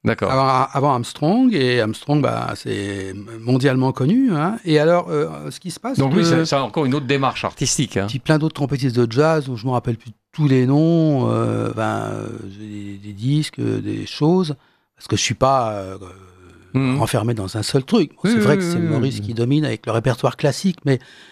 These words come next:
Speaker 2: disons que je connais des, certaines choses, euh, dans le jazz, parce qu'en fait, j'ai eu beaucoup de, de, de, d'amis musiciens dans le jazz.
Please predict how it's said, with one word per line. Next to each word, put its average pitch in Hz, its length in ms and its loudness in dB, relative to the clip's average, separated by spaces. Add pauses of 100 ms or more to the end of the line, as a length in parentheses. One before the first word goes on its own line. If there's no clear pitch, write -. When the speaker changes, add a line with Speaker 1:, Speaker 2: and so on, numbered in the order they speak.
(240)
Speaker 2:
disons 131 120 2
que 120 140 -4
je - 80 -12
connais 123 500 2
des, 110 280 -8 (640)
certaines - 480 -2
choses, 139 340 0
euh, 107 180 -4
dans 104 180 -4
le 110 100 0
jazz, 175 400 2 (760)
parce - 160 -8
qu'en 135 120 4
fait, 180 140 0
j'ai 131 100 0
eu 127 80 0
beaucoup 123 320 -4
de, 135 100 -2
de, 120 640 0 (160)
de, 170 80 -2
d'amis 127 360 2
musiciens 123 420 0
dans 131 140 2
le 131 120 2
jazz. 110 440 -2